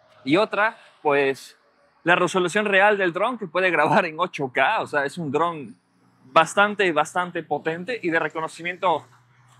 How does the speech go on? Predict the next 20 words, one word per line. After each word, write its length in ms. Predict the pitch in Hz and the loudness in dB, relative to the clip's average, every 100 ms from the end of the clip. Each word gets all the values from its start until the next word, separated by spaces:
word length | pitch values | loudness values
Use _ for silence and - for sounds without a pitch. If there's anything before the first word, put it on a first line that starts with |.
| _ _ _ _ _ | _ _ _ _ _
bastante 480 | - 180 - 269 240 | -2 0 0 -2 -2
considerable 720 | 190 170 165 143 143 180 269 _ _ _ _ _ _ _ _ - | -4 -6 -2 0 0 -2 -10 _ _ _ _ _ _ _ _ -4
y 100 | 170 | 0
que 80 | 202 | 0
tenía 240 | 175 202 | 0 -4
incluso 480 | 185 185 214 196 - - - - 185 | -4 -4 0 -2 -4 -18 -20 -4 -2
visión 260 | 180 240 | -2 -4
infrarroja 880 | 233 196 175 180 190 190 180 175 170 _ _ _ | -4 -2 0 0 0 0 2 0 -4 _ _ _
o, 360 | 123 123 113 - _ _ | -8 -8 -10 -14 _ _
vamos, 260 | 110 120 - _ _ - | -12 -12 -14 _ _ -4
nocturna, 680 | 180 180 202 208 202 190 175 | -2 0 4 4 4 0 -2
térmica, 460 | 202 202 190 - 151 | -2 -4 -4 -8 -10
en 100 | 143 | -6
plan, 180 | 170 175 | -6 -6
es 120 | 226 | -8
un 120 | 202 | -4
dron 240 | 196 196 | -4 0
bastante, 540 | 180 175 - 196 190 185 | 0 0 -2 -6 -6 -6
bastante 400 | 165 - 165 156 | -6 -6 -12 -14
especial. 540 | - 143 156 165 202 | -10 -6 0 0 0